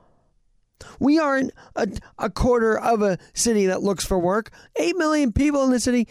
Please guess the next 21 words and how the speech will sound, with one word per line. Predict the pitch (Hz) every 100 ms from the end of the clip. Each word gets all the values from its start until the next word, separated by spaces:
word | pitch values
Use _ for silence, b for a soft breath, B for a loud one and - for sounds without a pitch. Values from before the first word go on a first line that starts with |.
| B -
a | 233
quarter | - 285 285
of | 240
them | 240 214 B B
aren't | - 254 254 240 220 - _ _ _ b b b
uh, | - -
seventy-five | 196 262 262 233 220
percent | 220 233
of |
them | 220 202 180 b b _
aren't | 208 233 202
just | 208
sitting | - 220
there | 208
saying, | 190 196
"Okay, | 208 214 240
I'm | 196
glad | 185 208
I'm | 196
not | 196 202
working | 202 -